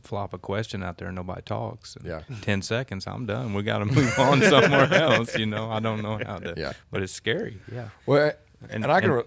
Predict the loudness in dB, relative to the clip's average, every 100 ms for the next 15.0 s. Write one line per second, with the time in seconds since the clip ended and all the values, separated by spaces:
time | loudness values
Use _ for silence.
0 | -2 0 2 4 2 0 -4 -4 -4 -4
1 | -6 -10 -18 -12 -4 -4 -2 -4 -2 -2
2 | -2 -2 -6 _ -10 -8 -6 -6 -4 -6
3 | -4 -4 -4 -6 -8 -8 -12 -16 -12 -8
4 | -4 -4 -4 -8 -8 -8 -8 -4 -2 -2
5 | -4 -8 -10 -10 -12 -10 -8 -8 -4 -4
6 | -4 -12 -12 -12 -14 -18 _ _ -20 -20
7 | _ _ -8 -4 -4 -4 -12 -8 -6 -6
8 | -10 -12 -12 -14 -12 -12 -12 -14 _ _
9 | -14 -10 -10 -8 -10 -10 -18 _ _ _
10 | _ _ _ _ _ -20 -20 _ _ -6
11 | -4 -4 -4 -4 -6 -8 _ _ -14 -8
12 | -8 -8 -10 -10 -8 -8 -10 -14 -20 -12
13 | -12 -12 _ -10 -10 -4 -4 -4 -8 -2
14 | 2 4 2 -2 -2 -4 -4 -8 -14